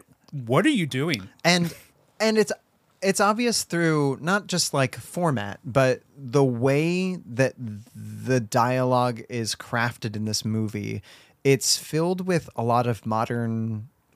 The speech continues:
Speaker 1: A lot of modern lang-
Speaker 2: colloquialisms.
Speaker 1: a lot of modern colloquialisms, a lot of modern language that is not used in Regency era England. Maybe you didn't catch this, but it's still set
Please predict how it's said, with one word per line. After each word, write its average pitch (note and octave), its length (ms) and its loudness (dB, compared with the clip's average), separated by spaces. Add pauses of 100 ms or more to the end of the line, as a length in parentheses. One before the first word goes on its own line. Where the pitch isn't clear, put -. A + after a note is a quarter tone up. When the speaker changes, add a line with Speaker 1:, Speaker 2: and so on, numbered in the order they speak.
(360)
Speaker 1:
A B2 100 2
lot C3 300 6
of A#3 80 2
modern D#3+ 320 6
lang- B2+ 120 6
Speaker 2:
colloquialisms. D3+ 680 2
Speaker 1:
a D#3 40 -2
lot D#3+ 200 8
of A3+ 40 0
modern G#3+ 260 2
colloquialisms, E3 840 -2
a C#3 40 -4
lot C3+ 200 4
of C3+ 140 -2
modern C3 340 4
language A#2+ 460 2
that A2+ 220 0
is G#2 120 -2
not C3 240 4
used B2+ 300 2
in A2+ 100 0
Regency A2 520 -2
era G#2+ 200 -4
England. G#2 420 -4 (380)
Maybe G#3+ 280 8
you B3+ 100 4
didn't G3 240 0
catch C#3+ 320 -2
this, F#3 220 -2
but D3+ 180 2
it's D3+ 140 -2
still G3 240 -2
set - 560 4